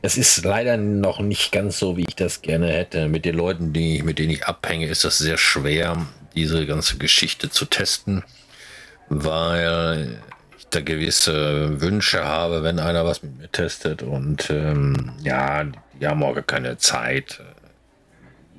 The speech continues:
Die sagen dir, „Ey, Eisen, du hörst dich aber alle an, ja, du redest aus dem Rohr“ und ach, was weiß ich nicht alles, kann ich mit leben, ja.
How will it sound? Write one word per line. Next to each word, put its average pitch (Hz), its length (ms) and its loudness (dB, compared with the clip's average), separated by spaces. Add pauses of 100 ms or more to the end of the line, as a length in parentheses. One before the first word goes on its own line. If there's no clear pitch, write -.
(120)
Die 98 80 0
sagen 95 300 0
dir, 87 120 2
„Ey, 82 360 2
Eisen, 82 420 2
du 73 140 2
hörst 73 260 2
dich 78 160 0
aber 76 320 2
alle 80 220 2 (120)
an, - 180 -4
ja, 82 440 0
du 78 100 -4
redest 82 240 0
aus 80 180 -2
dem 76 100 -4
Rohr“ 71 520 0
und 73 200 -8
ach, - 240 -2
was - 180 -8
weiß - 220 -4
ich - 120 -12
nicht - 160 -2
alles, - 280 0
kann 78 180 0
ich 76 80 -2
mit 71 140 -2
leben, 67 420 0
ja. 64 160 0